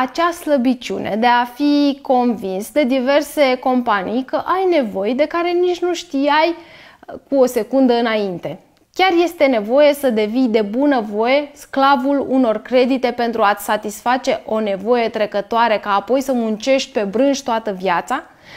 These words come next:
Chiar este nevoie să-ți vinzi viitorul pentru niște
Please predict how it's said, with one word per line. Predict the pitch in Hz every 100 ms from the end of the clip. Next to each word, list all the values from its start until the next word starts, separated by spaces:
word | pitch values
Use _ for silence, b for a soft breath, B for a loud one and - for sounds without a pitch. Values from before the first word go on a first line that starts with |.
| B B
Chiar | - 349 381
este | 359 339
nevoie | 302 247 311 339 302
să-ți | - 233 220 226
vinzi | 208 247 349 302 208
viitorul | 226 220 220 254 285 233
pentru | 226 226 226 226
niște | 240 240 208 196